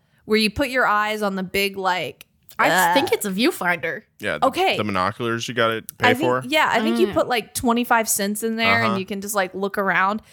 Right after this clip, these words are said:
Speaker 1: He's just standing next to it. He's not using it. He's just standing next to it and looking at the camera.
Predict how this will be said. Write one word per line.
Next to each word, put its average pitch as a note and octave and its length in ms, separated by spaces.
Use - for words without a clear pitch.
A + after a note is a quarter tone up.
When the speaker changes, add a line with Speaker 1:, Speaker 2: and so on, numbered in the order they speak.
Speaker 1:
He's D#4 260
just F#4+ 220
standing B3+ 440
next - 280
to D3 120
it. - 100
He's A3+ 200
not C#4+ 220
using A3 420
it. A3+ 140
He's A#3+ 180
just D4+ 120
standing B3 340
next G#3 260
to G#3+ 100
it G3+ 60
and F#3 160
looking G#3 240
at G#3 80
the A3 60
camera. F3+ 520